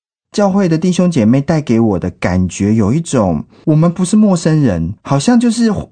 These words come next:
欢迎一个很熟悉的家人回家的那种感觉。特别是在当中有一些就是已经是做妈妈的，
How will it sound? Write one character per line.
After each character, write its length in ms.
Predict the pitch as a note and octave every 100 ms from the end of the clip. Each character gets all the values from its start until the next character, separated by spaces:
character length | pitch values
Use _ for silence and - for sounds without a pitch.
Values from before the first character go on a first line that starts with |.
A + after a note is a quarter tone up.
| -
欢 340 | - F#3 G3
迎 200 | D#3+ C#3+
一 100 | D3
个 120 | C#3+
很 220 | C3+ G#2+
熟 400 | F#2+ - - G2+
悉 400 | G#2+ - C3+ C3
的 400 | C3 A2+ G2 E2 - _ _
家 380 | - G3 F3 F#3
人 300 | D#3+ G#2+ A2
回 340 | - A2 G#2
家 380 | A2+ - C#3 B2+
的 100 | B2+
那 160 | G#2+ A#2
种 240 | A2 F#2
感 280 | G2 D#2+ D2
觉。 420 | D2 - A#1+ C#2 - - - - -
特 160 | - B3
别 160 | E3
是 300 | D#3+ G#3 F#3
在 240 | E3+ F3+ E3
当 200 | D#3+ D#3
中 220 | D#3+ D#3
有 160 | G#2+
一 60 | G#2+
些 260 | A#2 B2+ B2
就 140 | B2
是 260 | A#2+ B2+ G#2+
已 100 | F#2+
经 140 | A2
是 100 | A#2
做 160 | A#2 A2
妈 220 | G#2+ G2
妈 300 | G2+ F#2+ F2+
的， 260 | E2 E2